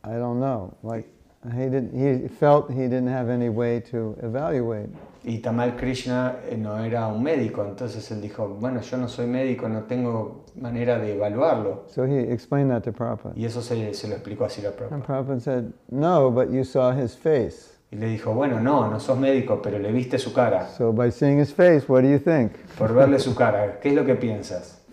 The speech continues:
Speaker 1: Face is the index of the mind.
Speaker 2: La, la, la cara es como
Speaker 1: Yeah.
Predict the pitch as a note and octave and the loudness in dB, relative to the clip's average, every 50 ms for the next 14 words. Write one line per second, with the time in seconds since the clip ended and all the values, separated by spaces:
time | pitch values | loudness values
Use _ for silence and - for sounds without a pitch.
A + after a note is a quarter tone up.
0 | - - D3 C#3 C3+ - - C3 A#2+ A2 A2+ A#2+ A#2 B2 B2+ B2+ A#2 A#2+ A#2 G2 | 2 4 6 6 6 6 4 0 0 0 0 0 0 0 2 2 2 2 0 -2
1 | - - A2 F#2 A2 G2+ A2 A#2 A2 G#2+ G#2 G#2 A#2 _ _ _ - A2+ A#2 - | -2 -4 -4 -4 -2 -4 -4 -4 -6 -6 -8 -10 -12 _ _ _ -14 -12 -6 -4
2 | G#2 A2 G#2+ G#2+ G#2 G#2 G2+ G2+ - - A2 G#2 G2 G2 - A#2+ B2 B2+ B2+ A#2 | -4 -2 -2 -4 -4 -4 -6 -8 -8 -10 -10 -8 -8 -4 0 2 4 4 4 2
3 | - - A2+ G#2+ G#2+ B2+ A#2 G2+ G2+ F#2+ | 2 -2 -2 -2 0 0 -2 -2 -4 -8